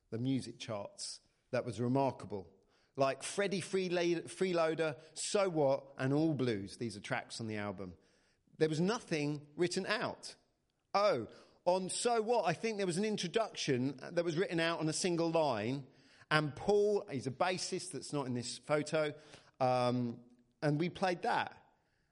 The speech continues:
And added, you know, a little harmony to it. Other than that, the charts were just spoken, just like saying, 'Play this pretty, you play that note, you play this note.'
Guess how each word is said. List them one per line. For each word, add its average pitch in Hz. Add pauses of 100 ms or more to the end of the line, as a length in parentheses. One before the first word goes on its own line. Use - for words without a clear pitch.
And 165
added, 196
you 175
know, 196
a 175
little 185
harmony 185
to 170
it. 165 (440)
Other 226
than 190
that, 180
the 175
charts 220
were 196
just 180
spoken, 123
just -
like 175
saying, 165
'Play 254
this 214
pretty, 107 (220)
you 220
play 185
that 165
note, 107
you 190
play 165
this 151
note.' 95